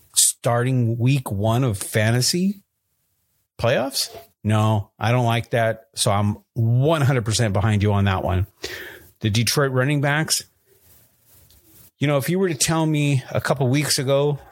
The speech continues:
that we would start seeing the Detroit running backs kind of starting to struggle, I would have thought you were crazy.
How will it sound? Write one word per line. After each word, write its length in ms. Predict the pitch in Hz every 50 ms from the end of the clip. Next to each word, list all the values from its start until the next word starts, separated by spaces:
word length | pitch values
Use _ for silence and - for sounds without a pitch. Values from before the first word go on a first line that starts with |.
| - -
that 260 | 117 110 120 113 110
we 140 | 113 123 123
would 160 | 123 123 113
start 340 | - - - 135 127 127 113
seeing 340 | - - - 127 127 131 127
the 100 | 120 113
Detroit 400 | 98 107 101 - - 131 120 -
running 260 | 113 117 117 120 117
backs 320 | 107 113 113 120 117 - -
kind 220 | - 120 113 113
of 140 | 110 104 101
starting 460 | - - - 117 110 110 120 120 110
to 260 | - - 120 110 104 101
struggle, 560 | - - - 113 110 107 131 139 151 170 - -
I 160 | - 107 110
would 180 | 113 113 107
have 180 | 110 104 101 -
thought 400 | - - - 113 104 104 92 -
you 80 | 107 104
were 140 | 101 95
crazy. 520 | - - - 110 101 98 90 92 - 98